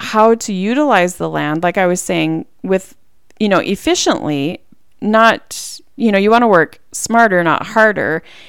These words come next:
And so one plant that grows really well here that I've noticed, um, are peonies. Now,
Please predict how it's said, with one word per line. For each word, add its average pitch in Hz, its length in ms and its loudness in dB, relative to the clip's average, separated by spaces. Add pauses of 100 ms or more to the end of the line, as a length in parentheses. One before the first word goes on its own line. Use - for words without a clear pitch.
(120)
And 208 240 -2
so 185 520 0
one 247 500 0 (920)
plant 160 520 -4
that 165 240 0
grows 165 320 -4
really 185 300 -4
well 170 560 -6 (800)
here 156 600 -10
that 160 120 -6
I've 151 160 -6
noticed, - 640 -10
um, 151 460 -10 (1300)
are 180 140 0
peonies. - 800 -4 (140)
Now, 185 500 0